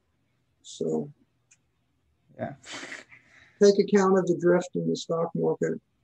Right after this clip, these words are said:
Speaker 1: If you do all, if you do all those things, you'll buy and hold, stick to buy and hold. Them. Those are, those are good rules to follow.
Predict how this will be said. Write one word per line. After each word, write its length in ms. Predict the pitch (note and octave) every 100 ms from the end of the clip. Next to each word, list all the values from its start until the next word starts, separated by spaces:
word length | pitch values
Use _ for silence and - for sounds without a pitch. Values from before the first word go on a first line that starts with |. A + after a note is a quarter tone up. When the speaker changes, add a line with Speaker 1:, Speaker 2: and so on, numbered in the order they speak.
| _ _ _ _
Speaker 1:
If 60 |
you 120 | D#3+ D3
do 120 | E3+
all, 400 | E3+ C3+ - -
if 80 | _
you 100 | F#3+
do 200 | F3+ F3+
all 180 | F2 E2+
those 340 | E2 D#2+ -
things, 300 | E2 D#2+ -
you'll 240 | - D#3 D#3 _ _ _ _ _ _ -
buy 180 | E3+
and 240 | F3+ E3+ D#3+
hold, 340 | E3 D#3+ D#3 - _ _ _ _ _ _ _ _ _ _ _
stick 480 | - - - - _
to 100 | -
buy 260 | - E2 E2
and 180 | D#2+ D2+
hold. 280 | D#2+ D#2+
Them. 260 | - F#2 - -
Those 260 | D#3 D#3
are, 100 | - - _ _
those 240 | E3 D#3+ D#3
are 60 |
good 240 | D3+ D#3 -
rules 260 | D#3+ D#3 -
to 40 |
follow. 340 | - - -